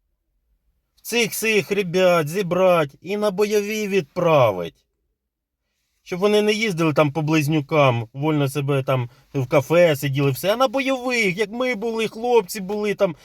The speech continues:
воювали, блядь, не помиться нічого. Так хлопці деякі по півтора, по два года їх не міняють, з передка не вилазять.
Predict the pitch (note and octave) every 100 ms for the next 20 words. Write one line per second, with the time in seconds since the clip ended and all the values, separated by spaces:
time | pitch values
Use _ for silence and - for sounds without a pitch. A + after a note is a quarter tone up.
0 | - - F#3+ G#3+ A3+ G3+ G#3+ G#3 F#3 F3+
1 | F3 F#3 G#3 F3+ G3+ G#3 G3+ - G3 F#3+
2 | - G3+ F#3 D#3+ A2+ G2 E2 - _ _
3 | _ _ _ _ - D#3 G#3 G#3+ - E3+
4 | G#3+ G3+ - E3+ G3+ F3+ G3+ - G3 G3
5 | - F3 F#3 F3+ G3 F#3 F#3 F#3+ F#3+ F#3+
6 | G3 F#3 - F#3 E3+ - D#3 C3+ A2 G2+
7 | G2 D#2 B1+